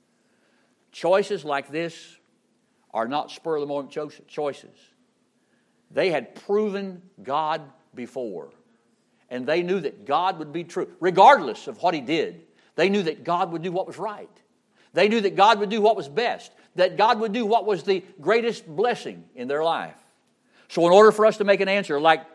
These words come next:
Shadrach and Meshach and Abednego made when they said, "But if not, be it known unto thee, O king, we'll not serve your gods." In order to make that kind of statement, we have to first of all believe that God's way is the best way and the blessed way. Here's the second thing.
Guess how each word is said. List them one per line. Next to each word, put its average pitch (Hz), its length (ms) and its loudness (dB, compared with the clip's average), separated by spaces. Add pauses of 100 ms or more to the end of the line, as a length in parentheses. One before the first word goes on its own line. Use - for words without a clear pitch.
(160)
Shadrach 160 520 0
and 135 120 -6
Meshach 170 380 -2
and 156 80 -6
Abednego 165 440 0
made 170 280 2
when 139 100 -8
they 147 120 -4
said, 156 180 -4
"But 156 120 -2
if 143 120 -6
not, 175 280 0
be 147 80 -4
it 151 100 -8
known 160 180 -2
unto 170 160 -6
thee, 175 160 2
O 143 100 2
king, 135 260 -6
we'll 160 220 -4
not 165 280 -6
serve 165 260 -10
your 160 120 -10
gods." 165 400 -10 (720)
In 151 60 -2
order 202 180 8
to - 20 -2
make 226 180 -2
that 220 180 0
kind 208 180 2
of 175 60 -8
statement, 185 380 -2
we 180 120 -2
have 180 120 -2
to - 60 -8
first 196 280 -4
of 160 60 -10
all 160 140 0
believe 160 260 -2
that 123 180 -6
God's 170 400 0
way 170 240 0
is 143 260 -8
the 131 80 -6
best 170 320 -6
way 170 260 -2 (220)
and 147 160 -4
the 143 40 0
blessed 147 300 -2
way. 117 120 -4
Here's 151 140 -6
the 139 60 -10
second 131 280 -6
thing. 87 260 -10